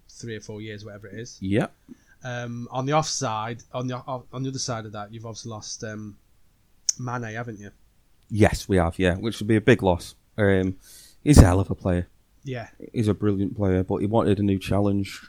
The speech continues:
Speaker 2: Um, uh, and I, I just don't think they were meeting his wage expectations and stuff. He's not a greedy man. Like, he's built so m-, he's built hospitals and stuff back home,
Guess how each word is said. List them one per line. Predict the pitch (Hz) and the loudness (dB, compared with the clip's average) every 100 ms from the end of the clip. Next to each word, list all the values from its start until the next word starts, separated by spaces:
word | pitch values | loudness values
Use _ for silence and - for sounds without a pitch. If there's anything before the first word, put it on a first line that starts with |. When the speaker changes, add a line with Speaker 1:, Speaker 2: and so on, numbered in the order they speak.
| - | -10
Speaker 2:
Um, | 104 98 92 101 98 - _ - - - - - - - - - - - - - - - - | -2 0 0 -4 -8 -12 _ -20 -20 -20 -16 -12 -10 -8 -6 -6 -6 -8 -12 -16 -20 -14 4
uh, | 135 127 123 107 | 6 8 6 6
and | 139 | 6
I, | 127 120 | 8 6
I | 123 | 4
just | 139 - | 4 4
don't | 135 | 2
think | 98 127 | 2 2
they | 120 | 4
were | 117 | 6
meeting | 117 113 113 | 6 6 4
his | 107 | 4
wage | 101 117 117 117 | 4 6 8 6
expectations | - - - - 113 110 113 113 110 113 | 0 -2 -4 2 2 2 -2 -2 -2 -6
and | |
stuff. | - 117 113 | -4 -2 2
He's | 147 165 | 4 4
not | 151 | 4
a | 113 | 4
greedy | 107 104 101 | 4 4 6
man. | 95 90 98 | 2 2 0
Like, | 113 107 110 | 0 2 2
he's | - 107 | 0 0
built | 110 101 - | 0 0 -4
so | - 110 | -2 -2
m-, | 107 - | -2 -4
he's | 110 101 | -6 -2
built | 110 87 | -2 -2
hospitals | - 107 - - - 104 98 | -6 -8 -6 -8 -4 -4 -4
and | 98 | -8
stuff | - 110 | -8 -8
back | - - | -8 -10
home, | - 104 98 | -6 -4 -6